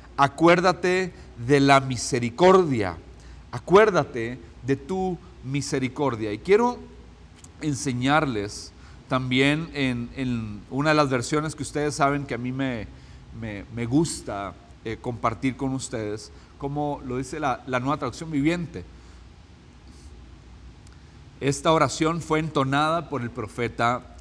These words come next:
Habacuc. "He oído todo acerca de ti, Señor. Estoy maravillado por tus hechos asombrosos. En este momento de profunda necesidad, ayúdanos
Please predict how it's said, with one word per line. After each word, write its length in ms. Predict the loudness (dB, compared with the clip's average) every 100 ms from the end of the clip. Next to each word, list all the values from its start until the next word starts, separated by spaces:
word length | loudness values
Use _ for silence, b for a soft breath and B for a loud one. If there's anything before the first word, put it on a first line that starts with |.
| -2
Habacuc. 500 | 0 0 -2 -8 -10 -16 -20 -20 -20 -20 b b b b -16 -2
"He 100 | 4
oído 600 | 4 4 0 0 0 -2 -12 -20 -20 -4 4
todo 600 | 6 6 6 2 0 -8 -12
acerca 580 | -10 -4 -2 -2 -2
de 120 | -2 -2
ti, 180 | -4
Señor. 420 | -6 -6 -6 -10 -12 -18 -20 -20 b b b b
Estoy 380 | -8 0 2 4
maravillado 920 | 6 6 6 4 4 4 4 0 -6 -12 -4
por 200 | -2 -2
tus 340 | -2 -6 -6 -4
hechos 680 | 2 2 2 -4 -4 -6 -12 -16 -14
asombrosos. 1040 | -12 -8 -6 0 2 0 -2 -14 -16 -20 -20 B B B B B B -6
En 180 | -2 0
este 300 | 0 0 0
momento 640 | 0 2 2 0 -2 -2
de 140 | 0 0
profunda 580 | 0 -4 -2 0 2 2
necesidad, 880 | 0 -4 -4 2 6 6 4 -4 -20 B B B 4
ayúdanos 920 | 4 4 2 2 2 0 -4 -6